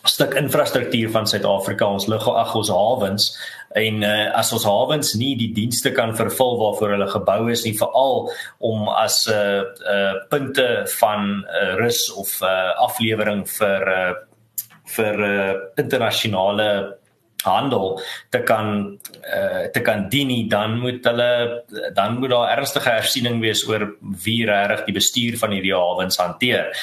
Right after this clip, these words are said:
Tans is dit die, die regering en hulle doen ab-, duidelik nie hulle werk as jy kyk na die statistieke wat ek nou vandag vir julle gegee het nie. So, dis 'n kritiese stuk infrastruktuur wat nie besig is om te funksioneer soos wat hy moet nie, en dit doen ongelooflike skade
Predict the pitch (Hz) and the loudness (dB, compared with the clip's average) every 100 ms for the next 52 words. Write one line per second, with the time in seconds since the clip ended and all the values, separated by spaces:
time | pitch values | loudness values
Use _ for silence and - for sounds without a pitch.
0 | - - 127 120 117 113 117 104 107 104 | -12 0 2 2 -2 -2 -2 0 0 0
1 | 98 104 101 - 120 117 113 110 139 - | 0 0 0 0 0 2 2 -2 -6 -10
2 | 95 95 92 92 104 104 - - 101 113 | -6 -2 0 0 -2 -4 -14 -20 -8 -6
3 | 110 110 - 101 - 98 113 117 - 110 | -2 -2 -2 -4 0 0 2 -2 0 0
4 | 107 101 87 107 107 - 85 - 90 104 | 0 2 2 2 2 0 -2 -2 -2 -2
5 | 95 98 90 - 92 - - 104 107 92 | -2 -2 -2 0 -2 -2 -4 -2 -2 -2
6 | 90 90 85 - 85 82 - 92 87 - | -2 -4 -4 -2 0 0 -4 -4 -4 -4
7 | 82 104 98 - 80 - - - - 143 | -2 0 0 -2 -6 -6 -6 -6 0 0
8 | 135 135 123 143 147 151 147 139 - 131 | 0 0 0 2 0 0 0 0 0 0
9 | 127 123 127 123 127 127 120 117 98 101 | 0 2 0 0 -2 0 0 2 0 0
10 | 120 117 110 - 107 101 101 - 101 98 | 0 0 0 -2 -4 -2 -2 -2 -2 -2
11 | 95 98 95 101 95 101 98 107 131 127 | -2 0 0 0 0 0 -2 -2 0 0
12 | 107 104 98 98 98 95 104 123 113 110 | 0 -2 -2 -2 -2 -2 -2 -2 0 0
13 | - 110 107 101 87 | 2 2 2 0 -2